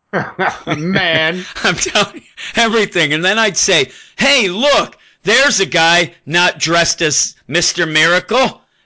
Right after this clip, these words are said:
Speaker 2: And then he would turn, and I'd have one of my kids pants him, and then I'd kick him in the balls, and we'd run in, Eric, and then we'd get arrested. And I'd say, "Wait a second, I'm gonna spend the weekend in the clink, man."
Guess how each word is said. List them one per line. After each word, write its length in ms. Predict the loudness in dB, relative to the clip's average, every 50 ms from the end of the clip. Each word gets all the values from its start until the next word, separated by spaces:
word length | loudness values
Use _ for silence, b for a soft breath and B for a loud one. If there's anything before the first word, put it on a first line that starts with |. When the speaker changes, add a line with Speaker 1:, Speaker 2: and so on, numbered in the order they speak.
| -6
Speaker 2:
And 160 | -4 -2 0 0
then 140 | 0 0
he 160 | 0 0 0 0
would 160 | -2 -2 -2
turn, 480 | -2 0 2 2 2 4 2 0 -2 B B B B B
and 160 | B 0 2
I'd 140 | 2 2 2
have 240 | 2 0 0 0 0
one 120 | 0 -2
of 60 | 0 0
my 120 | 0 0
kids 280 | 0 -2 -2 -2 -4 -6
pants 400 | -4 -2 0 0 0 0 0 -2
him, 120 | -2 -2
and 100 | -4 -2
then 100 | -2 -2
I'd 160 | -2 -2 -4
kick 240 | -6 -6 -4 -4 -4
him 100 | -4 -6
in 80 | -4 -6
the 60 | -6
balls, 400 | -6 -4 -4 -4 -4 -4 -6 -8
and 80 | -10
we'd 180 | -14 -18 -14 -12
run 220 | -10 -8 -8 -8
in, 160 | -8 -10 -12 -14
Eric, 240 | -16 -18 -18 -16
and 100 | -12 -10
then 80 | -8 -8
we'd 160 | -8 -8 -6
get 140 | -6 -6 -6
arrested. 640 | -8 -10 -20 -20 -20 -18 -14 -14 -14 -14 _ -20 _ _ _ _ _ _ -20
And 160 | -18 -14 -14
I'd 160 | -14 -14 -12 -10
say, 160 | -10 -10 -8
"Wait 340 | -6 -4 0 0 0 0 0
a 60 | -2
second, 600 | -6 -6 -6 -6 -4 -4 -6 -4 -4 -6 -6 -8 B B B
I'm 400 | B 0 2 2 2 2 0 -2 B B B B B B
gonna 220 | -2 0 0 0
spend 440 | 0 -2 -2 -2 0 0 0 0 0
the 60 | 0
weekend 460 | 0 0 0 0 0 0 0 0 0
in 140 | -2 -2 -2
the 80 | -2 -2
clink, 540 | -4 -4 -4 -2 0 0 0 0 -4 -8 B B B B
man." 760 | -6 -2 0 2 2 2 4 2 2 2 2 0 0 -2 -6